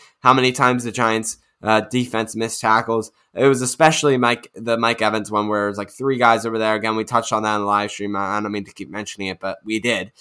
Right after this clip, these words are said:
Uh, we talked about it at halftime, and it just continued from there in the second half. I mean, the, the way we, I, I know we don't have the Blake Martinez coverage linebacker right anymore, I, I,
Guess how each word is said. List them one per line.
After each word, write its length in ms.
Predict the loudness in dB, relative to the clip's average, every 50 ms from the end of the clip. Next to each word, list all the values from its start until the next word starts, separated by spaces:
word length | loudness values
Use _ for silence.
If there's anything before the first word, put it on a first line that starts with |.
| -20 _ _ _ _ 2
Uh, 160 | 4 4 4
we 120 | 4 2
talked 280 | 2 6 8 8 8 6
about 200 | 6 4 4 4
it 60 | 4
at 180 | 4 4 4 4
halftime, 480 | 4 4 4 2 2 0 0 0 0
and 20 | -2
it 140 | -4 -4 -6
just 200 | -8 -10 -10 -10
continued 500 | -10 -10 -8 -6 -4 -2 -2 -2 -2 -2
from 200 | -2 -2 -2 0
there 240 | 0 0 0 0
in 100 | -2 -2
the 60 | -4 -6
second 360 | -6 -6 -6 -6 -6 -6 -4
half. 360 | -2 0 0 0 0 -2 -6 _ _ _ _ _ _ _ _ _ _ _ _ _ _ _ _ _ _ _ _ _ _ _ _
I 140 | 6 6 8
mean, 320 | 8 8 6 6 4 2 0
the, 140 | 0 0
the 340 | 0 0 2 4 6 6 6
way 300 | 6 8 10 10 12 10
we, 300 | 10 8 6 2 0 2 2
I, 200 | 2 2 2 0 -4 -8 -4
I 140 | 0 2 2
know 400 | 4 6 8 10 10 10 10 10
we 160 | 8 6 6
don't 200 | 6 6 6 6
have 160 | 4 4 2
the 60 | 2
Blake 240 | 2 2 0 2 4
Martinez 520 | 4 2 2 2 0 -2 0 0 -2 -4
coverage 340 | -2 0 0 0 2 0 0
linebacker 680 | 0 2 2 2 2 2 2 2 2 2 0 -2 0
right 220 | 0 2 2 2 0
anymore, 480 | 0 0 -2 -2 -2 -2 0 -2 -2
I, 160 | -4 -6 -8 -10 -12 -14 -16 _ _ -12
I, 80 | -12